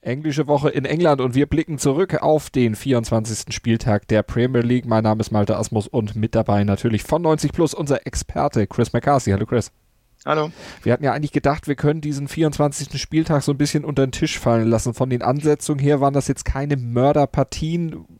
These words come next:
Speaker 1: oder zumindest keine Partien, wo man unbedingt davon ausgehen musste, dass es eventuell Überraschungen geben könnte. Aber dann gab's natürlich gleich eine Überraschung.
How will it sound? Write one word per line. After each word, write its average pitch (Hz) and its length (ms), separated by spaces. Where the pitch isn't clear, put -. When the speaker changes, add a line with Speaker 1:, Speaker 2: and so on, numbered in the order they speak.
Speaker 1:
oder 147 260
zumindest 143 300
keine 139 180
Partien, 139 380
wo 135 40
man 135 140
unbedingt 139 400
davon 131 220
ausgehen 139 460
musste, 139 420
dass 110 160
es 107 80
eventuell 120 480
Überraschungen 117 600
geben 120 320
könnte. 135 480
Aber 120 420
dann 107 140
gab's - 260
natürlich 101 440
gleich 104 460
eine 117 100
Überraschung. 117 720